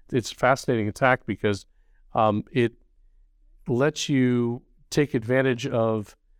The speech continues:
um, something that's already built into the protocol. And it's not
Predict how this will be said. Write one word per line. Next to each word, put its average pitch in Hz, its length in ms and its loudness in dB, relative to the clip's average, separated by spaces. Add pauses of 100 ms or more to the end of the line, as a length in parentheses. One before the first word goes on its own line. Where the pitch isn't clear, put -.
(360)
um, 104 520 0 (400)
something 147 320 0
that's 127 180 0
already 139 220 2
built 123 280 -2
into 113 140 0
the 104 80 -4
protocol. 107 760 2 (760)
And 131 160 2
it's - 240 0
not 175 260 -2